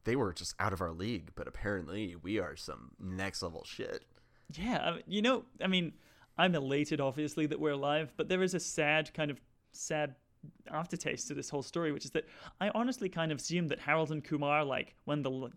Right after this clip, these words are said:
Speaker 2: when the cameras weren't rolling and the lights were off, I assumed they kinda hated each other.
Speaker 1: Yeah, but apparently they actually trusted each other and, like, really cared.
Speaker 2: Yeah.
Speaker 1: Lame.
Speaker 2: And it killed them.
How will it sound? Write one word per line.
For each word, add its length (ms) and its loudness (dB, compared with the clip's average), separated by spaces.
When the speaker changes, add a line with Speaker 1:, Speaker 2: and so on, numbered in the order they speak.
Speaker 2:
when 140 0
the 40 2
cameras 440 0
weren't 160 0
rolling 360 4
and 80 0
the 60 -2
lights 300 -2
were 60 0
off, 140 -2
I 120 -4
assumed 240 -2
they 80 0
kinda 200 -2
hated 320 -4
each 160 -4
other. 240 0
Speaker 1:
Yeah, 140 -4
but 140 -2
apparently 380 2
they 140 2
actually 220 2
trusted 400 -4
each 160 -4
other 340 0
and, 160 -6
like, 200 -10
really 260 -8
cared. 400 -8
Speaker 2:
Yeah. 440 -6
Speaker 1:
Lame. 680 -4
Speaker 2:
And 100 2
it 100 0
killed 220 2
them. 160 -2